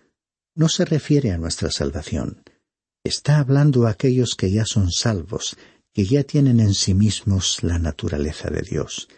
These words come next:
Él no espera a que tú perdones para perdonarte después.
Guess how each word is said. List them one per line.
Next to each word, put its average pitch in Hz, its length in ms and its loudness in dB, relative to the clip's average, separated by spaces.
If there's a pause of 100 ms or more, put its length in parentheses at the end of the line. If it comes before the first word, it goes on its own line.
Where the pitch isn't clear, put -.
(400)
Él 139 300 4
no 117 120 6
espera 92 600 0
a 78 40 -8
que 78 140 -4
tú 90 180 -6
perdones 76 680 -6 (580)
para 85 240 -4
perdonarte 85 840 -4
después. - 800 -6